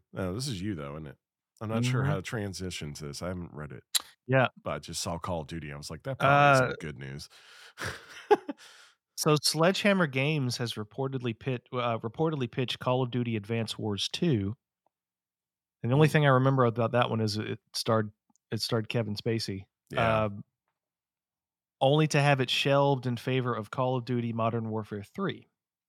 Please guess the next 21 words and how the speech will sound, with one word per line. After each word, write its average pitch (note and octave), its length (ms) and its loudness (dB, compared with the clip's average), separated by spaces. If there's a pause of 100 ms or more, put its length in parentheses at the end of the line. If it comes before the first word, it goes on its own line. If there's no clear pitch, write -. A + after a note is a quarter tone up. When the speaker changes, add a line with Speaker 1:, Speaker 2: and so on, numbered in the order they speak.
(800)
Speaker 2:
This D3 140 6
apparently D#3+ 400 6
led D3+ 180 6
to C#3+ 100 0
a B2+ 40 2
severe C3 400 -2
crunch C3 640 0
in B2 160 -2
order B2+ 180 0
to A#2 100 -4
get A#2 120 -4
Modern A#2+ 340 0
Warfare A#2 380 0
three G#2+ 380 -6
out. C#3 340 2
According B2+ 320 0
to A#2 80 2
Bloomberg, B2 500 2
Sledgehammer B2+ 500 -2
had A#2 160 -2
to, A2 200 -2